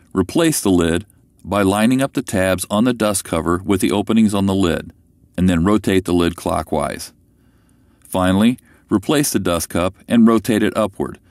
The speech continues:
pushing it against the cleaner until it locks into place. Check the hepa filter each time you change the dust bag or empty the dust cup. If it's dirty, tap the filter against a waste container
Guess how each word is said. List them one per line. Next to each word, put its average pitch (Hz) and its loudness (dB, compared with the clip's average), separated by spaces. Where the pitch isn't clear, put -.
pushing 98 2
it 98 -2
against 101 -2
the 143 -2
cleaner 98 0
until 95 -2
it - -4
locks 85 -4
into 90 -2
place. - -8
Check 127 -4
the 120 -2
hepa 113 -2
filter 90 -4
each - 0
time 117 2
you 113 6
change 110 2
the 107 -2
dust 104 -2
bag 92 0
or 92 0
empty 101 0
the 92 0
dust 87 -2
cup. - -8
If 95 0
it's - -4
dirty, 92 -2
tap 135 -2
the 120 -6
filter 120 0
against 101 0
a 90 -4
waste 123 0
container 85 -2